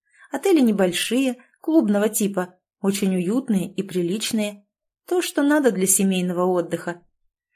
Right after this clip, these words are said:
Именно семейного. В этом и состояла бизнес-идея Димитриса – организация семейных круизов.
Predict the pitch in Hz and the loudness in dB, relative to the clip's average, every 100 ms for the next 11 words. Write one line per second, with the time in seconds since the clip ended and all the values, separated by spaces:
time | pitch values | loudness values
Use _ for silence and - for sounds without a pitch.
0 | _ _ 285 302 269 240 - 226 202 196 | _ _ 2 6 8 6 4 4 2 2
1 | 180 170 185 - _ - 233 302 262 254 | 0 -6 -10 -12 _ -4 -2 0 0 2
2 | 262 - 254 254 262 220 175 202 190 196 | 2 2 2 2 2 2 0 0 0 0
3 | 214 190 214 196 190 208 202 202 185 - | 0 0 2 2 2 -2 -2 -2 -4 -4
4 | 190 196 _ _ - 185 190 190 180 233 | -4 -8 _ _ -6 -4 -2 -2 0 0
5 | 277 - 247 240 - 214 196 196 190 - | 2 2 2 0 0 2 2 0 -2 -6
6 | - 202 180 165 170 - | -2 -2 -2 -4 -8 -12